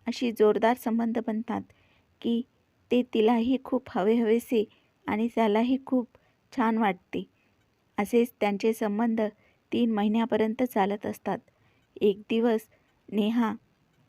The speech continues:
आपल्या मुलीसोबत झोपलेली असते. रात्रीला जेव्हा अकरा वाजता नेहा हळूच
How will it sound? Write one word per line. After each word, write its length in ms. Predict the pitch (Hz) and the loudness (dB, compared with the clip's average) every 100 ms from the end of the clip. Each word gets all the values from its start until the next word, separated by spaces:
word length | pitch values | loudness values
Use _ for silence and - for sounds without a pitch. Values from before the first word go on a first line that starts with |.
| _ _ _ _ _ - | _ _ _ _ _ -6
आपल्या 340 | 269 240 214 | -6 0 0
मुलीसोबत 720 | 214 214 226 - 233 233 220 | 2 0 -2 0 0 0 -2
झोपलेली 460 | 202 180 202 214 247 | -6 -2 2 4 2
असते. 340 | 185 - 165 - _ _ _ _ _ - | -2 -4 -8 -8 _ _ _ _ _ 0
रात्रीला 520 | 185 185 202 202 208 | 0 0 -2 0 -2
जेव्हा 320 | 196 202 226 - | 0 -2 -2 -4
अकरा 320 | 185 - 196 | -6 -4 -4
वाजता 380 | 196 190 - 202 | -2 -6 -6 -6
नेहा 300 | 196 202 214 | -4 -4 -2
हळूच 400 | 202 214 240 - | -2 -2 -2 -8